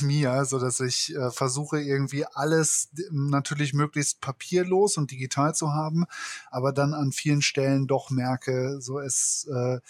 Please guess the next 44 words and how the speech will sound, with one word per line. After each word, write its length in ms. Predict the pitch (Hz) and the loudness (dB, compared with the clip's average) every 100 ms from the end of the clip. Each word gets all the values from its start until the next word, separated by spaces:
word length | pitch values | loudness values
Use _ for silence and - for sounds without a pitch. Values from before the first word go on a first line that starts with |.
| - _ | -20 _
das 160 | 120 | -6
fehlt 400 | - - 165 175 | -2 2 4 4
mir 160 | 151 131 | 4 4
ein 100 | 117 | 2
bisschen 360 | 117 - 113 110 | 0 -2 -2 -2
was 280 | 127 - | -2 -2
und 320 | - 131 123 - | -2 -2 -2 -2
es 100 | - | -4
geht 240 | 139 - | -4 0
was 160 | 131 - | 0 0
verloren, 520 | 123 123 131 131 123 | -2 0 0 2 0
wenn 120 | 120 | -2
ich's, 340 | 123 - - | -2 -2 -2
äh, 240 | 143 120 113 | -2 -4 -4
wenn 120 | 120 | -2
ich's 200 | 120 - | -2 -2
nicht 120 | 123 | -2
schreibe 380 | - - 123 139 | -2 -2 -2 -2
und 160 | 139 135 | -2 -2
wenn 240 | 127 123 | -4 -6
die 300 | 151 123 135 | -12 -8 -2
Methode 680 | 139 143 - - 165 180 139 | 2 2 0 0 2 4 4
nicht 240 | 135 131 - | 2 0 -2
wirklich 400 | 139 - 135 - | -2 -2 -4 -2
halt 180 | 139 131 | -4 -2
auch 260 | 139 127 - - - - - | -2 -2 -6 -14 -16 -16 -12
effizient 560 | 143 139 135 - 143 139 | -6 -4 0 2 2 2
ist 200 | 147 - | 0 -2
und 160 | 139 131 | -2 -2
auch 200 | 123 - | -4 -6
gut 240 | 147 147 | -6 -4
für 140 | - | -2
mich 180 | 135 127 | 0 0
funktioniert. 680 | - 131 - 127 135 127 - | -2 -2 0 0 0 0 -2
Und 100 | 113 | -6
das 200 | 120 - - - | -4 -6 -8 -18
finde 200 | - 127 | -6 -2
ich 80 | 127 | 2
auch 100 | 135 | 2
so 160 | - 127 | 0 0
schön, 460 | - - 156 160 - - - | 2 4 4 2 -2 -14 -16
dass 280 | - 120 - | -6 -4 -2
wir, 460 | 135 135 135 127 127 - | 0 2 2 2 -2 0
ähm, 420 | 123 123 123 | 2 2 0